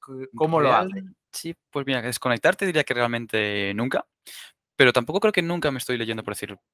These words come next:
Speaker 2: una o dos horas, ni tres, ni mucho menos. Al final, la ventaja de las alertas es esa, ¿no? Que has podido ya previamente filtrar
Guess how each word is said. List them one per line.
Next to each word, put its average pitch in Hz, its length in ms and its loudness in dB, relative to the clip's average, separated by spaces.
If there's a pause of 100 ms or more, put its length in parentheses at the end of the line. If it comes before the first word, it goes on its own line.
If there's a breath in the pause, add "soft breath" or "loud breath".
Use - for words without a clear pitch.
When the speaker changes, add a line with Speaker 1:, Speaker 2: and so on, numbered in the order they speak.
(120)
Speaker 2:
una 98 220 -2
o - 20 0
dos 87 160 -6
horas, 98 420 -2
ni 92 100 -18
tres, 101 220 -4
ni 95 60 -6
mucho 95 180 -6
menos. 92 400 -4 (220 soft breath)
Al - 120 -10
final, 104 300 0
la 107 80 -2
ventaja 98 300 -4
de - 40 0
las 101 60 -8
alertas 104 320 -4
es 101 120 -12
esa, - 200 -14
¿no? 135 140 -14 (220)
Que 92 120 -10
has 92 120 -12
podido 107 280 -2
ya 104 240 0
previamente 107 400 -2
filtrar 110 500 -2